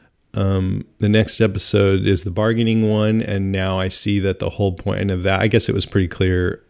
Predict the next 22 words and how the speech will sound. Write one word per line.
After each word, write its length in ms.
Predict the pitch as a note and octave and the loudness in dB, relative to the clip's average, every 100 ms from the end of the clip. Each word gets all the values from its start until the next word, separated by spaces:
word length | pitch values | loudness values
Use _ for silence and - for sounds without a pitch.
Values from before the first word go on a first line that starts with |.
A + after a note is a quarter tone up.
| F#2+ | -2
originally, 380 | F#2 F2 F2+ | 0 0 -2
but 200 | E2+ F2+ | -2 -2
the 80 | G2 | -2
whole 280 | - A2+ G#2 | 0 2 2
point 320 | - G2+ G2 | 2 2 2
of 80 | F#2 | 2
that, 460 | F#2+ F#2 G#2 G#2 - | 2 0 0 -2 0
uh, 160 | G2+ - | -2 0
all 280 | A2 A#2+ A2+ | 4 4 4
the 160 | G#2 | 2
bullshitting 520 | F#2+ G2 - G2+ F#2 | 2 2 2 0 2
that 120 | F#2 F2+ | 0 0
he 60 | |
goes 260 | F2+ F#2 - | 0 0 0
through 120 | F#2 | -2
with 140 | F2+ G2 | -2 0
Rick 240 | F#2 F2+ | -2 0
is 160 | - - | -2 -2
just 260 | G2 - | -2 -2
to 60 | F2+ | -2
get 360 | E2 F2 - _ - | -2 -2 -4 _ -4
Michonne. 540 | G2 - - - - | 0 0 -2 -4 -6